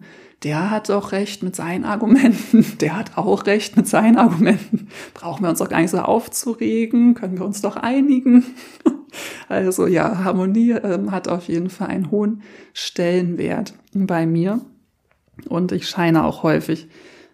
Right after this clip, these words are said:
dazu beizutragen, ähm, dass Harmonie, äh, in meinem Umfeld herrscht. Und gleichzeitig sieht man eben auch, äh, diese spirituelle Ausrichtung wohl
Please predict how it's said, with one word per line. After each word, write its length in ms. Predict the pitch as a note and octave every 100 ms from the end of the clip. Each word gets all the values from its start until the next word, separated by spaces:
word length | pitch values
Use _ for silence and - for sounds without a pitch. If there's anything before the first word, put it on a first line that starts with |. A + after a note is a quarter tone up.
| -
dazu 340 | F3 F3+ G3+
beizutragen, 1200 | D#3 E3 F3+ - - - - C#3+ D3 D3+ D#3+ F#3+
ähm, 300 | - F3+ F#3
dass 400 | E3+ E3+ - -
Harmonie, 640 | F#3+ G#3+ B3+ B3 B3+ D4 D4+ -
äh, 240 | - G#3+ A3+ A#3 -
in 120 | A#3
meinem 240 | A3 G#3
Umfeld 640 | - F#3+ F#3+ - E3 E3+ E3
herrscht. 640 | - - D3 D#3 - - _ _ _ _ _ _ _ _ _ -
Und 320 | F#3 F#3 F#3+
gleichzeitig 720 | F3+ D3+ F#3 - C4+ C#4 C4+
sieht 180 | A#3 A#3
man 160 | A3+
eben 320 | G#3 F#3+ F#3+ -
auch, 460 | D#3 E3+ E3+ -
äh, 220 | - E3 E3
diese 320 | E3 F3 E3+
spirituelle 720 | - F#3 G3 F#3+ - D#3+ D#3
Ausrichtung 1040 | D3+ F3 - - C#4 - - D4 F4 C#4
wohl 400 | G3+ G3+ B3 D4